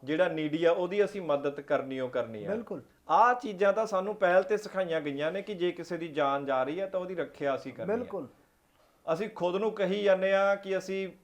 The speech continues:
Speaker 1: ਖਾਲਸੇ ਦੇ ਪੁੱਤ ਆ, ਅਸੀਂ ਫਲਾਣੇ ਆ ਜੀ, ਤੇ ਤੁ-, ਤੁਹਾਡਾ ਆਹ ਤਾਂ ਤੁਹਾਡਾ ਅਸਲੀ ਰੰਗ ਹੈ। ਹੈਂ, ਤੁਸੀਂ ਕਿੱਥੇ ਲੈ ਕੇ ਜਾ ਰਹੇ ਹੋ? ਤੁਸੀਂ ਦੇਖੋ ਜਦੋਂ ਵੀਡੀਓ ਬਣਦੀ ਆ, ਪਹਿਲਾਂ ਇੱਧਰੋਂ ਕੰਧ ਦੇ ਉੱਤੇ ਦੀ ਬਣਾ ਰਿਹਾ ਵੀਡੀਓ,
Speaker 2: ਹੂੰ।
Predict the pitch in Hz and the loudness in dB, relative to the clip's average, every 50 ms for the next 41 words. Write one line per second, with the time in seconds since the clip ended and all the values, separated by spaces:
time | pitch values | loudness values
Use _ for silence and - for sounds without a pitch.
0 | _ _ - 170 156 156 160 160 160 185 180 170 170 165 - 165 160 165 - 170 | _ _ -4 0 2 2 2 0 -2 -4 -4 -4 -6 -6 -6 -8 -10 -4 -2 -2
1 | 165 165 165 165 160 156 - - _ 151 165 - 170 156 - - 151 143 143 147 | 0 0 0 0 -2 -2 -6 -8 _ -10 -8 -8 -10 -12 -8 -4 0 0 0 0
2 | 151 156 160 156 156 147 156 170 156 - - 202 196 196 - 196 190 - 185 185 | 0 -2 -4 -4 -4 -6 -8 -10 -12 -10 -8 -10 -6 -4 -4 -4 -2 -2 2 4
3 | 196 196 190 - - 170 175 196 220 220 208 220 214 202 190 170 160 156 - 139 | 4 4 4 6 6 8 10 10 10 8 6 4 0 0 2 2 2 2 4 0
4 | 135 127 - 127 127 120 123 117 110 104 101 95 92 - _ _ _ _ _ _ | -2 -2 -4 -8 -8 -6 -6 -6 -6 -6 -8 -10 -10 -12 _ _ _ _ _ _
5 | _ - 165 202 208 196 - 190 170 190 214 196 - _ _ - _ _ _ _ | _ 0 0 2 2 0 -4 -6 -6 -4 -6 -8 -10 _ _ -20 _ _ _ _
6 | _ _ _ 208 214 208 - - - 240 226 220 202 202 208 202 185 180 165 160 | _ _ _ 0 0 0 2 4 4 6 8 6 6 6 4 2 4 6 6 6
7 | 160 160 170 175 170 170 185 175 220 190 196 185 - 226 233 233 233 - - _ | 4 2 0 -2 -2 -4 -4 -6 0 0 0 2 2 0 0 0 -4 -12 -20 _
8 | _ _ 139 151 185 202 226 226 196 208 214 214 240 247 202 196 185 180 156 170 | _ _ -2 0 2 2 4 2 2 2 0 4 4 8 8 8 8 8 4 2
9 | 170 143 127 127 127 - 175 175 196 214 202 196 180 208 220 214 220 196 190 190 | 2 4 4 4 2 2 2 6 8 8 8 8 6 4 2 2 2 0 0 0
10 | 202 208 208 208 190 202 - 190 180 170 180 165 170 170 165 160 156 160 170 165 | 2 2 2 2 2 2 -2 -4 -4 -4 -4 -2 2 2 4 4 4 4 2 0
11 | 156 160 160 175 180 196 196 196 190 185 | 0 -2 -4 -4 -4 -6 -6 -8 -10 -12